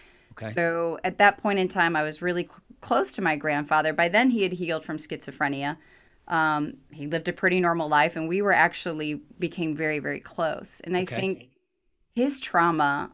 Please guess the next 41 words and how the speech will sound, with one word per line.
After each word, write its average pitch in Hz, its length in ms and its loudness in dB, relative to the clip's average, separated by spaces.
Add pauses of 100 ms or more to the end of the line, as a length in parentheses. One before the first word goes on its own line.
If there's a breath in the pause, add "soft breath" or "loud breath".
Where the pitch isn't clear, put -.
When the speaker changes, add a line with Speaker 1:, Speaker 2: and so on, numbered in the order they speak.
Speaker 2:
I 180 140 6
wanted 170 340 2
to 165 80 -2
comfort 160 500 -4
even 175 280 -2
as 151 120 -6
a 147 80 -6
kid. 143 300 -6
I 147 100 0
always 190 280 2
wanted 190 280 0
to 180 100 -6
kinda 170 260 0
make 165 240 -2
him 160 180 -4
laugh. 139 520 2 (380 soft breath)
I 175 60 -2
always 180 240 2
wanted 180 360 0
to, 165 300 -4
'cause - 220 -10 (540 soft breath)
he 269 180 0
would, 269 260 2
um, 185 380 4
get 190 160 2
into 185 240 -2
a 165 40 0
very 170 280 2
serious 180 500 0
mode, 160 380 2
and 156 160 -2
sometimes 214 600 0
I 170 80 -2
could 175 160 -8
tell 160 220 0
he 165 140 -4
was 147 160 -6
kind 165 200 -2
of 160 80 -6
far 151 280 4
off. 135 340 0